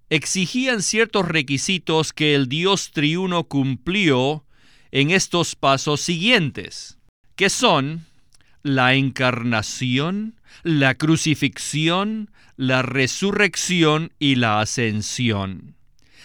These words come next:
Además de estos pasos, está el soplar del Espíritu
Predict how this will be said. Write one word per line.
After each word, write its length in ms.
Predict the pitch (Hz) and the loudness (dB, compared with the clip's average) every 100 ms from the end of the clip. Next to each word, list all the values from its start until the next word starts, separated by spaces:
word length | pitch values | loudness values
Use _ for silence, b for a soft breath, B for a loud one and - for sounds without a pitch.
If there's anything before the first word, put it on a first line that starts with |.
| b | b
Además 420 | 180 190 233 277 | 2 2 2 0
de 60 | 262 | 0
estos 340 | 240 - 180 | 0 2 0
pasos, 800 | - 120 107 113 107 123 - - b b | 0 -2 -2 -4 -2 -4 -6 -16 b b
está 420 | - 165 - 208 214 | -2 -2 0 -2 -2
el 220 | 180 170 | 0 -2
soplar 800 | 135 - 147 - 185 196 202 196 | -2 -2 -2 -2 -4 -2 -2 -2
del 240 | 160 151 139 | -2 0 0
Espíritu 920 | 131 - - - 170 117 98 131 135 | 0 -2 -8 -4 -2 -2 -4 -4 -4